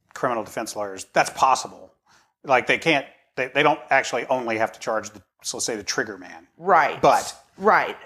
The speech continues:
Speaker 2: Uh, just because, yeah, right. Like he's saying, in the criminal defense world, you can be, if you were present and you even really mo-, remotely had something to do with it, you could be found guilty of felony murder, even though you weren't the trigger man.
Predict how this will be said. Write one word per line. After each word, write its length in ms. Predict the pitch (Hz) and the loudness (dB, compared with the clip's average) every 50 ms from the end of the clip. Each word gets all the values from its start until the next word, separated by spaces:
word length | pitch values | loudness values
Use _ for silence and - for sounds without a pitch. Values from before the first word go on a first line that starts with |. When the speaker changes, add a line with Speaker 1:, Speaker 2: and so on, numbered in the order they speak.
| 76 | -4
Speaker 2:
Uh, 440 | - 202 190 139 123 123 117 180 202 185 | 0 2 2 2 0 -2 -8 -10 -10 -4
just 220 | 175 285 277 - | -2 -2 -2 -2
because, 480 | - 254 247 247 214 196 170 - - - - 135 - _ - | -2 2 2 2 2 2 -4 -8 -14 -14 -16 -16 -16 _ -4
yeah, 240 | 214 262 226 160 147 196 | 2 2 2 2 4 2
right. 160 | 190 160 143 | 2 2 2
Like 120 | 175 175 - | 0 -4 -6
he's 120 | 190 208 | -10 -8
saying, 200 | - - 196 180 | -4 -2 -2 0
in 100 | 175 175 | 0 -2
the 60 | 165 170 | -6 -6
criminal 280 | - 208 190 190 180 | -6 -4 -4 -2 -4
defense 380 | 165 160 - 190 185 185 - - | -6 -6 -6 -8 -8 -8 -6 -2
world, 320 | 170 165 156 156 151 147 | 0 0 0 0 -2 -8
you 60 | 170 | -14
can 240 | 165 - 175 156 147 | -10 -10 -10 -10 -8
be, 400 | 160 170 170 165 160 156 147 - - - - - - - - _ _ _ - | -8 -6 -6 -6 -6 -8 -10 -14 -18 -20 -20 -20 -20 -20 -20 _ _ _ -4
if 160 | - 208 - 185 | -4 -4 -2 -2
you 120 | 214 202 | -4 -2
were 200 | 165 170 147 143 - - | -2 -4 -6 -6 -12 -16
present 800 | - - - 214 196 196 202 196 185 175 156 143 - - - - | -12 -4 0 2 4 4 4 2 0 -2 -2 -2 -6 -10 -10 -6
and 180 | - 170 170 170 | -6 -4 -4 -4
you 200 | 175 180 175 180 | -4 -2 -2 -2
even 220 | 180 160 156 160 | -4 -6 -8 -6
really 220 | 160 165 170 160 156 | 0 2 2 2 2
mo-, 200 | 151 156 160 - - | 2 0 -2 -2 -4
remotely 400 | 156 165 170 175 175 147 170 165 | -8 0 2 4 4 4 2 2
had 180 | 165 170 160 - | 2 2 0 2
something 240 | - 160 151 160 | -4 -4 -4 -4
to 60 | 143 139 | -12 -8
do 160 | 131 156 165 | -4 -4 -2
with 160 | 165 165 165 | 0 0 0
it, 180 | 165 147 - 143 | -2 -4 -4 -6
you 80 | 147 147 | -14 -16
could 240 | - - 170 156 | -8 -8 -8 -8
be 100 | - 156 139 | -8 -14 -8
found 420 | - - 147 147 147 147 143 139 | 0 2 2 4 2 0 -2 -4
guilty 300 | - 151 147 147 - 151 | -4 -2 -2 -2 -2 -6
of 80 | 139 - | -6 -6
felony 420 | - - 196 190 190 180 165 165 | 2 4 4 6 6 4 0 -2
murder, 280 | 160 156 151 151 151 151 | -2 -2 -2 -2 -2 -2
even 180 | 123 151 143 147 | -4 -6 -6 -6
though 60 | 143 | -6
you 140 | 143 143 143 | -6 -8 -6
weren't 160 | 135 139 139 | -6 -6 -6
the 80 | - 151 | -8 -12
trigger 340 | - - 156 151 139 147 143 | -10 -4 -4 -4 -2 -2 -4
man. 320 | 143 139 135 135 135 143 | -4 -4 -4 -4 -8 -10